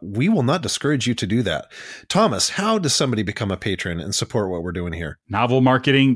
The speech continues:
Speaker 2: dot com. Click on the button that says "Become a Patron," <laughs> and it's also in the menu.
Speaker 1: So it's simple. It sounds really simple.
Speaker 2: And, and our patrons get a bonus episode.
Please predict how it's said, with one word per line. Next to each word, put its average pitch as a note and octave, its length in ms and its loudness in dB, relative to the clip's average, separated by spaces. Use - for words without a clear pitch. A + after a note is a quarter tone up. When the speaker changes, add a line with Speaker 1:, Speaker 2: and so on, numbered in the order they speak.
Speaker 2:
dot D#3 220 0
com. C3+ 420 2
Click A#2 240 -4
on A#2 100 4
the A2+ 220 4
button B2 300 -2
that - 120 -6
says B2+ 300 0
"Become D3 280 -2
a C#3 80 2
Patron," - 420 -4
<laughs> A#2 100 -2
and C3 220 2
it's D3+ 100 0
also C#3+ 240 0
in A2+ 340 2
the G#2 320 0
menu. F#2+ 680 -2
Speaker 1:
So D#3+ 160 4
it's C#3 100 2
simple. G#3 480 2
It C3 60 -2
sounds A3+ 340 4
really E3+ 240 4
simple. D#3+ 520 -2
Speaker 2:
And, E3 180 2
and F3 200 2
our F3+ 80 4
patrons G3 400 2
get F3 160 4
a D3+ 60 4
bonus D3 340 2
episode. C#3 420 -2